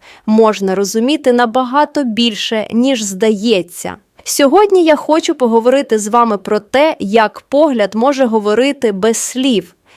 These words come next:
як по очах розпізнати справжні емоції:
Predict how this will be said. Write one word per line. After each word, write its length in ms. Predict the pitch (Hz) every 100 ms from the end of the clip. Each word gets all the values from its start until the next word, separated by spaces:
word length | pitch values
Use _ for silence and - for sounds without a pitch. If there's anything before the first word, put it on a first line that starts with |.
| -
як 320 | 220 320 311
по 200 | - 277
очах 500 | 233 - 285 302 277
розпізнати 760 | 233 - 220 202 240 262 262
справжні 640 | 202 - 226 240 226 208 208
емоції: 720 | - 196 202 190 185 - 170